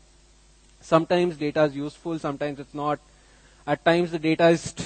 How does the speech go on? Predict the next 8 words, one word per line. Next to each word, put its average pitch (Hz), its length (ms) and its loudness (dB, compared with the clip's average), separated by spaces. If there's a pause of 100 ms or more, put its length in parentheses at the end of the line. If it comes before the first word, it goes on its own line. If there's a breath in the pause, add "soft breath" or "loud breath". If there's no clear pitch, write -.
(140)
sheer, 226 520 8
sheer 190 380 4
garbage. 131 640 -2 (800)
Really, 156 400 6
what 185 240 6
do 214 80 -2
you 214 160 0
want 160 360 0